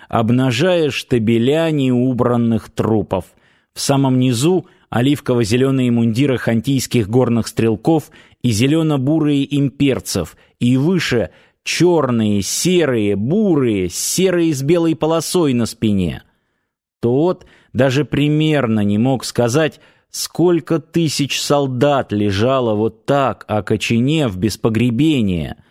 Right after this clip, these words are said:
в долине чудес. Впрочем, язык уже не поворачивался называть её этим звонким именем.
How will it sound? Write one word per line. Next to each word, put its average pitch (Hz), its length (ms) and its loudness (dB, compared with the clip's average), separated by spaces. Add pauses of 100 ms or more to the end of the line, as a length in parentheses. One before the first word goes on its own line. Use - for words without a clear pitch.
(140)
в 101 80 -4
долине 113 420 2
чудес. 110 560 -2 (460)
Впрочем, 160 560 0 (260)
язык 156 380 2
уже 170 180 2
не 175 100 2
поворачивался 160 800 0
называть 127 500 0
её 135 400 0
этим 131 320 0
звонким 147 680 0
именем. 98 640 -2